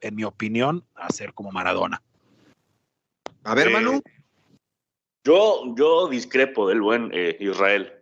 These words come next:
Speaker 3: Tengo una opinión distinta porque para mí no, no tiene nada de malo crecer cobijado, que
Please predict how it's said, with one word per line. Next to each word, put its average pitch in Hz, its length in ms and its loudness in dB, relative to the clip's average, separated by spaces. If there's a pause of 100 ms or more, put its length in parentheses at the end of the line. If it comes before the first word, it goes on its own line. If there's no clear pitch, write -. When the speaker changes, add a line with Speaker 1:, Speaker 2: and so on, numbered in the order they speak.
(200)
Speaker 3:
Tengo 107 260 -2
una 107 160 0
opinión 98 580 0 (400)
distinta 110 640 -4
porque 107 240 -4
para 107 260 0
mí 170 220 -6
no, 143 140 -4
no 160 160 2
tiene 165 160 4
nada 110 100 2
de 110 60 0
malo 185 320 2
crecer 117 320 0
cobijado, 95 540 2
que 117 120 -2